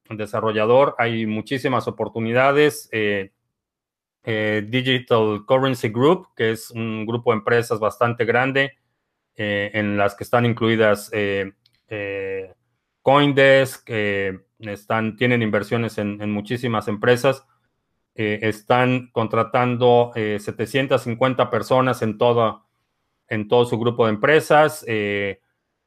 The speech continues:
todas las empresas de software están buscando desarrolladores. Calisto está buscando desarrolladores para la, eh, auditoría de contratos inteligentes. Eh,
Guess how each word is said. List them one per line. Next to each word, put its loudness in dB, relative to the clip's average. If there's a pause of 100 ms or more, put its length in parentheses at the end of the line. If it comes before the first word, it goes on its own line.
(180)
todas 2
las 2
empresas 0
de -4
software 0
están -4
buscando -4
desarrolladores. 0
Calisto -2
está -4
buscando -4
desarrolladores 0
para 0 (500)
la, 0
eh, -2 (280)
auditoría 2
de 4
contratos -2
inteligentes. 0
Eh, -6